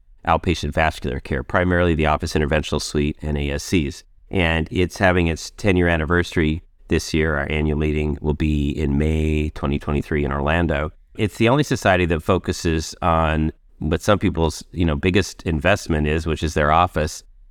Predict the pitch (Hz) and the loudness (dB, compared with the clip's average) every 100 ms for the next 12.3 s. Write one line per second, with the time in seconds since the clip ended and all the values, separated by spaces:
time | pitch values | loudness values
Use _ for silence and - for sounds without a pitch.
0 | - - 90 87 85 87 - 98 87 117 | -12 -2 2 4 2 0 -4 -8 -2 2
1 | 113 104 104 92 104 101 101 90 95 92 | 2 2 0 2 2 2 2 0 0 0
2 | 82 80 80 85 82 78 78 80 - - | 2 0 -2 0 2 2 0 -2 -8 -8
3 | - 87 - 90 90 87 85 82 82 87 | 0 2 2 2 2 2 2 2 2 0
4 | - - - - 98 87 87 82 80 85 | -4 -12 -10 0 0 0 -2 -2 0 2
5 | 82 87 85 - - 87 82 80 80 - | 2 0 -2 -12 -8 -4 -2 0 0 0
6 | 78 80 82 92 - 87 80 78 82 78 | 0 0 0 -2 0 0 0 0 -4 -2
7 | 78 76 78 80 - 78 - 87 80 - | 0 0 0 -2 -2 -4 -2 0 0 -2
8 | 78 - 76 76 - - - 76 80 95 | -4 0 0 0 -4 -14 -6 -2 2 2
9 | - 80 87 82 85 85 82 80 80 78 | 0 -4 0 0 0 0 2 2 0 -2
10 | - 85 80 85 80 82 - - 80 76 | -2 -2 0 -2 -2 -2 -6 -8 -4 -2
11 | 95 87 82 87 85 82 82 - 85 80 | 2 2 2 0 2 0 -2 -2 -2 0
12 | 80 - | -2 -6